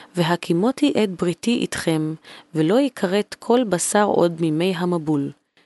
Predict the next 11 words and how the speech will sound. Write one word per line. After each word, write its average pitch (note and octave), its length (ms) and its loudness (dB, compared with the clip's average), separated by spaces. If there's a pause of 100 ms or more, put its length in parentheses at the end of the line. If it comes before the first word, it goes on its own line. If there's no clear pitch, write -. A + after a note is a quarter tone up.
(160)
ולא E3 280 4
יהיה A3 380 2
עוד E3 260 0
מבול D#3 460 2 (280)
לשחת E3+ 580 0
הארץ." - 580 -2 (800)
ויאמר G#3 480 4
אלוהים, G3 520 2
"זאת G3+ 420 2
אות - 320 0
הברית, D#3+ 540 -4